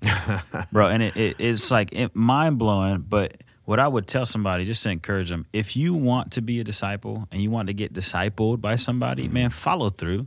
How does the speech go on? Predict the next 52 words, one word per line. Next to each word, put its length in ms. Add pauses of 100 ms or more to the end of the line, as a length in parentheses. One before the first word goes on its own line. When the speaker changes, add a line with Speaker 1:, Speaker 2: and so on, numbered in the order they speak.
(120)
Speaker 1:
Yeah, 360 (100)
yeah, 180 (100)
that's 180
Speaker 2:
You 120
Speaker 1:
good. 80
Speaker 2:
know, 80
Speaker 1:
That's 120
Speaker 2:
don't 120
Speaker 1:
a 40
good 80
Speaker 2:
just 220
Speaker 1:
word. 140 (280)
Speaker 2:
stink 320
and 100
say, 220
"Hey, 100
I 140
wanna 300
do 140
it," 80
'cause 120
everybody 320
says, 220
"I 80
wanna 280
do 160
this, 240
I 60
wanna 220
do 140
that." 260
And 160
what 160
we 140
have, 260
especially 420
in 280
the 100 (280)
generation 600
befo-, 300
like, 260 (180)
after 340
me, 320
Speaker 1:
Yeah. 240
Speaker 2:
right, 320
or 120
before 320
me, 340
I 140
don't 100
know 60
how, 200